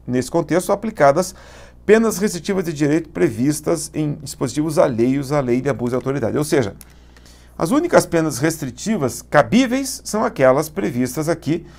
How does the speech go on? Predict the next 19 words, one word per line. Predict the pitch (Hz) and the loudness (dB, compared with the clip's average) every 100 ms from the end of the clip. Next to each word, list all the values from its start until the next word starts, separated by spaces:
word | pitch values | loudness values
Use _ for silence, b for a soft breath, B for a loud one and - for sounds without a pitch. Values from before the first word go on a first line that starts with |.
| B - | B -6
nos | 139 156 | -2 0
incisos | 180 - 151 143 180 - - - - - | -2 -4 -4 -2 -4 -6 -16 -20 -20 0
um | 208 269 - | 4 4 2
e | 240 | 0
dois. | 170 135 113 - | 4 2 0 -4
Voltando | 107 185 185 156 156 | 0 0 0 -2 -2
um | |
pouquinho, | 175 165 220 311 - - - - | -6 -6 -6 -6 -12 -20 -20 -8
são | - 208 | 2 6
elas: | 151 110 - b b b - | 6 4 -6 b b b 0
prestação | 156 160 165 220 254 | 2 2 2 2 2
de | |
serviços | 247 185 180 | 0 0 0
à | 180 | 0
comunidade | 175 180 202 180 190 202 196 320 - - - - - - - - - | 0 -2 4 6 8 6 0 -6 -8 -20 -20 -20 -20 -20 -20 -20 2
ou | 165 175 147 - | 6 6 6 0
a | 131 | -2
entidades | 120 123 127 | 0 0 0
públicas | - 196 233 240 | 0 -2 -2 -6